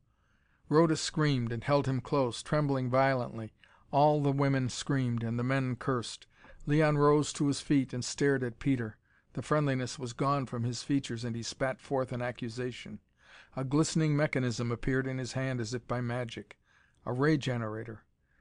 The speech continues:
He had been appointed by the Tsar to guard this upstart, and whatever happened, he'd not let him escape with his life. The girl shuddered at sight of the weapon and extricated herself from his arms.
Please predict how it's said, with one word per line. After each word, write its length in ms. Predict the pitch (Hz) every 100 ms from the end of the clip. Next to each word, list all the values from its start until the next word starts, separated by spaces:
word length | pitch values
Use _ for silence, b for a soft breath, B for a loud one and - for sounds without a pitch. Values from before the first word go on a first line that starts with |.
| _ _
He 120 | 143
had 100 | 143
been 100 | 143
appointed 440 | 135 - 156 170 143
by 120 | 135
the 100 | 127
Tsar 360 | 120 131 147
to 120 | 135 120
guard 360 | 127 131 139
this 240 | 131 127 -
upstart, 560 | 127 - - 110 113 - b b -
and 140 | 120
whatever 280 | 117 135 147
happened, 420 | 147 143 127 117
he'd 180 | 127 127
not 240 | 131 135
let 160 | 139 131
him 140 | 135
escape 420 | 127 - 143 131 131
with 140 | 120
his 180 | 113 -
life. 380 | 120 113 - _ _ b b b
The 80 | -
girl 300 | 120 151 156
shuddered 520 | - 156 143 143 139 -
at 120 | 131 -
sight 240 | 143 135
of 100 | 127
the 80 | 135
weapon 480 | 127 123 123 117 -
and 180 | 135 -
extricated 680 | 143 - 143 - 131 127 120
herself 420 | 127 - 127 120
from 160 | 131 120
his 160 | 120
arms. 460 | 120 110 107 113